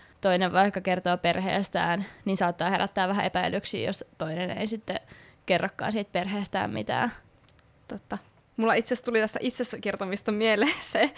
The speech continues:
Speaker 2: että mä luin kans vähän nettilähteitä tähän. Eli
Speaker 1: Vauva piste fi.
Speaker 2: Ö,
Speaker 1: Oliko?
Speaker 2: joo, esimerkiksi kyseinen keskustelupalsta myös Suomi kaksikymmentäneljä on erittäin kova.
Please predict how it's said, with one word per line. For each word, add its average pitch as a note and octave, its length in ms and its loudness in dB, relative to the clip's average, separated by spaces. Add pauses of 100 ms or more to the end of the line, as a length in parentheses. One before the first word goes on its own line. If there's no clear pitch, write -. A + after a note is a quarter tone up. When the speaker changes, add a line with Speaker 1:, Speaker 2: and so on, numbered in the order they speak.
(360)
Speaker 2:
että F#3+ 680 4
mä G3+ 240 4
luin G3+ 240 0
kans F#3 400 -4
vähän F#3 280 -6 (200)
nettilähteitä G3+ 960 -2
tähän. D#4 380 4 (360)
Eli G3+ 260 2
Speaker 1:
Vauva F#3 360 2
piste - 300 -14
fi. A3+ 380 -8 (220)
Speaker 2:
Ö, A3 80 2
Speaker 1:
Oliko? G3+ 260 2
Speaker 2:
joo, G3+ 360 6
esimerkiksi C4 720 0
kyseinen B3 640 0
keskustelupalsta A3 800 -2
myös G#3 220 -4
Suomi G3 240 -4
kaksikymmentäneljä G3 800 -2
on F#3+ 100 -4
erittäin F#3 580 -8
kova. - 360 -2